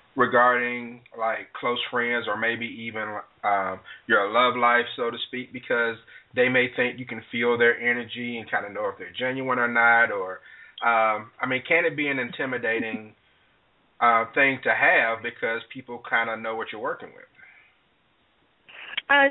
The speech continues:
Speaker 2: definitely. I mean, I do have some family members that I don't talk to about who I really am,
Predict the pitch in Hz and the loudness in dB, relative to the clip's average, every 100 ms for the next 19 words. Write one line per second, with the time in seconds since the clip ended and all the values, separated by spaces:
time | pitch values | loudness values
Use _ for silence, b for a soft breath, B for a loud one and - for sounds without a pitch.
0 | - 302 403 226 160 160 165 180 180 202 | 2 -2 0 2 4 4 4 4 4 4
1 | 196 185 - 180 160 151 202 185 139 135 | 4 2 0 -2 2 2 2 2 2 2
2 | 143 143 135 135 135 135 131 127 - - | 0 0 2 4 4 4 2 0 -4 -6
3 | - 139 185 - 147 127 123 120 120 131 | 0 2 2 -2 0 0 0 -2 -2 2
4 | 120 120 117 _ _ - 147 117 131 127 | 4 4 2 _ _ -2 2 4 4 2
5 | 131 143 139 120 110 143 180 131 | 2 2 2 0 0 2 4 2